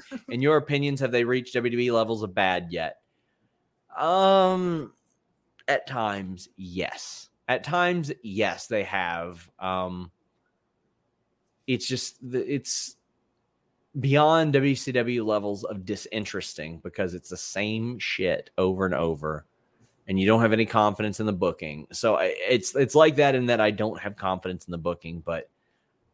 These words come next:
Speaker 2: the talent level is way different. Oh my gosh, Kate.
Speaker 1: I
Speaker 2: Joey
Speaker 1: guess
Speaker 2: Baggy.
Speaker 1: my dog really likes W C W.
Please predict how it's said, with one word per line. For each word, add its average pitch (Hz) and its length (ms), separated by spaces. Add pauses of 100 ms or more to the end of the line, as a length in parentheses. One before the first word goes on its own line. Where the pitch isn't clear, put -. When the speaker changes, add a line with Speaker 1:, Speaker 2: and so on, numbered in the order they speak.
Speaker 2:
the 110 120
talent 170 560
level 92 340
is 90 220 (680)
way 107 260
different. 87 380
Oh 247 160
my 95 280 (100)
gosh, 220 720
Kate. 202 220 (1080)
Speaker 1:
I - 100
Speaker 2:
Joey 226 100
Speaker 1:
guess 381 320
Speaker 2:
Baggy. 523 40
Speaker 1:
my 494 240
dog 247 520
really 262 360
likes 226 540
W 370 400
C 285 200
W. 254 400